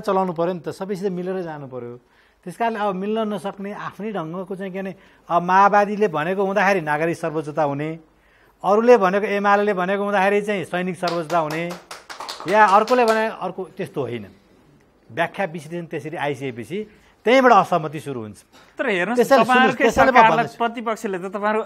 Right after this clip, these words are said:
Speaker 2: आँगनै नभएको ठाउँमा नाच्दै हुनुहुन्छ भनेर त आरोप लाउँदैछन् फेरि।
Speaker 1: होइन, त्यो उहाँले,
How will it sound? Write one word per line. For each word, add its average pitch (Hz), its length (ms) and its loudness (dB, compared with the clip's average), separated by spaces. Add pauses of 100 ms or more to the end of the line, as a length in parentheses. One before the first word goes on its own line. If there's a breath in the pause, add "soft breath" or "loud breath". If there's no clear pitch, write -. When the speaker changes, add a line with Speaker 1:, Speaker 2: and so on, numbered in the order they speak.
Speaker 2:
आँगनै 226 400 2
नभएको 208 400 6
ठाउँमा 202 160 -2
नाच्दै 190 320 0
हुनुहुन्छ 170 280 -6
भनेर 151 200 -6
त 175 80 -4
आरोप 160 320 4
लाउँदैछन् 156 440 -4
फेरि। 170 200 2
Speaker 1:
होइन, 143 60 -8 (420 soft breath)
त्यो 226 120 4
उहाँले, 214 340 8